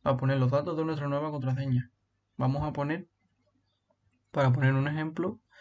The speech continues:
la contraseña de, de Facebook. Ponemos, en título ponemos Facebook. En username tendremos que poner,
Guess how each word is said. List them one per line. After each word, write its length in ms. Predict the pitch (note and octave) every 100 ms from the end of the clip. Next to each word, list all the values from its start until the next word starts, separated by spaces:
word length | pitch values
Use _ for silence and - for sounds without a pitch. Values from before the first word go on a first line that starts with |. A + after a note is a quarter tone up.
| - _
la 140 | - C#3
contraseña 580 | C#3 C3 B2+ E3 G#3 A#3 _
de, 500 | B2 A#2+ C#3 C3+ C3+ -
de 260 | C3+ C3+
Facebook. 420 | B2+ C3+ C3 B2+ - _ _ _ _ _ - _ _ _ _ _ _ _
Ponemos, 460 | - B2+ B2 B2 A#2+ -
en 120 | C3+
título 320 | B2+ C3 C3+ C3
ponemos 380 | C3 B2+ B2+
Facebook. 460 | C3 C#3+ E3+ G3+ A3 _ _ - - _ _ - - - - - _ _ _ _ _ _ _ _ _ _ _ _ - - - _ _ _ _ _ _ _ _ _ _ _ _ _ _
En 240 | - C#3+ C#3+
username 500 | C#3 C#3+ C#3 C#3+ C3
tendremos 300 | C3 C3 C3+
que 120 | B2+
poner, 340 | C#3+ C#3+ B2+